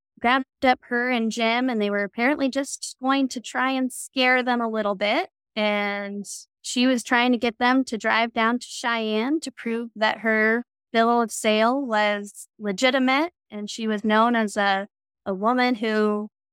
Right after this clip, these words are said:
she wasn't going to sit quietly, <laughs> for sure. She was going to tell it how it is.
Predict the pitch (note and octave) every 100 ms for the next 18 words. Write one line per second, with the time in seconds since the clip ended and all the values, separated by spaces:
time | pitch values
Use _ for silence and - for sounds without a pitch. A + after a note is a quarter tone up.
0 | _ - F#3+ G3+ A#3+ B3+ A#3+ A#3+ A#3+ -
1 | A#3 - C4 _ - B3+ A#3 F#3+ G3 G3+
2 | C4 _ _ A3 A#3+ A3+ - A3 - C4
3 | A3 G3+ G#3 A3 A3+ A3 A3+ A3 A3 G#3+
4 | - _ _ B3+ B3 C4 A#3 B3 C4 C4
5 | A3 G#3+ C#4+ - -